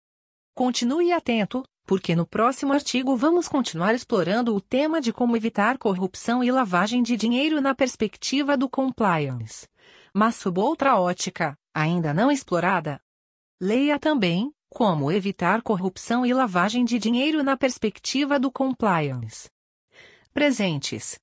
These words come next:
viagens e entretenimento. Um, Giovannini, Wagner. Programas de Compliance e Anticorrupção,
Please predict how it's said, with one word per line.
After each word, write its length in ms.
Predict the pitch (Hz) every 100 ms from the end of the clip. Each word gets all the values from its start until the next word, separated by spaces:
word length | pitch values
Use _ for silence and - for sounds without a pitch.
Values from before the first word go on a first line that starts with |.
| _
viagens 640 | 156 160 156 214 240 254 214
e 80 | 185
entretenimento. 1120 | 160 - 160 - 160 151 170 220 254 359 453 _ _ _ _ _ _ _ -
Um, 260 | 247 320 359 _ -
Giovannini, 760 | 214 269 294 262 226 208 135 123 _
Wagner. 600 | 180 196 185 160 151 127 123 _ _ _ -
Programas 580 | 165 147 220 277 285
de 120 | - 269
Compliance 760 | 269 262 190 214 262 254 196
e 40 |
Anticorrupção, 1040 | 165 165 208 - 170 170 165 - 202 175